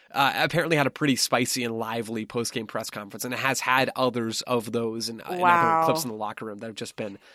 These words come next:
Speaker 1: elite
Speaker 2: Did you
Speaker 1: level
Speaker 2: hear
Speaker 1: content.
Speaker 2: Will S-, Will Ferrell talking about how he looked like, uh, Mister Bean?
Speaker 1: <laughs> Yeah.
Speaker 2: Okay, that was so good.
Speaker 1: Oh, the Whitecaps have just been the gift that keeps on giving.
Speaker 2: They have.
Speaker 1: Even Will
Speaker 2: They
Speaker 1: Ferrell
Speaker 2: really
Speaker 1: knows
Speaker 2: have.
Speaker 1: that,
Speaker 2: Thank you,
Speaker 1: right?
Speaker 2: Whitecaps.
Speaker 1: Um,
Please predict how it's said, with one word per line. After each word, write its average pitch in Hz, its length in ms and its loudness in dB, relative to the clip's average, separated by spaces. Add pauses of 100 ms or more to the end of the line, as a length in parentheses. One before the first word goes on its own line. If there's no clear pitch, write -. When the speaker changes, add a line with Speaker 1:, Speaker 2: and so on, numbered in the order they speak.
(160)
Speaker 1:
elite 135 200 0
Speaker 2:
Did 233 180 8
you 302 140 6
Speaker 1:
level - 180 4
Speaker 2:
hear 339 140 2
Speaker 1:
content. 285 320 0
Speaker 2:
Will 247 140 4
S-, 247 260 -4
Will 226 400 2
Ferrell 226 400 4
talking 214 500 0
about 196 300 4
how 196 160 6
he 196 140 2
looked 185 300 -2
like, 180 520 2
uh, 170 160 2
Mister 175 360 -4
Bean? 165 500 -4
Speaker 1:
<laughs> - 80 -18
Yeah. - 760 2 (200)
Speaker 2:
Okay, 226 280 6
that 220 180 10
was 254 140 6
so 220 240 4
good. 175 360 0 (760)
Speaker 1:
Oh, 196 180 4
the 180 120 6
Whitecaps 220 340 6
have 175 100 0
just 147 180 -2
been 160 120 0
the 127 80 4
gift 135 240 2
that 135 80 2
keeps - 260 -2
on 117 120 0
giving. 131 260 4
Speaker 2:
They 269 60 4
have. 262 240 8
Speaker 1:
Even 240 100 2
Will - 140 2
Speaker 2:
They 202 80 2
Speaker 1:
Ferrell - 180 8
Speaker 2:
really 220 140 4
Speaker 1:
knows 220 100 4
Speaker 2:
have. 190 80 6
Speaker 1:
that, - 100 -2
Speaker 2:
Thank 202 200 -2
you, 196 60 0
Speaker 1:
right? - 120 6 (100)
Speaker 2:
Whitecaps. - 400 -4 (320)
Speaker 1:
Um, 165 340 2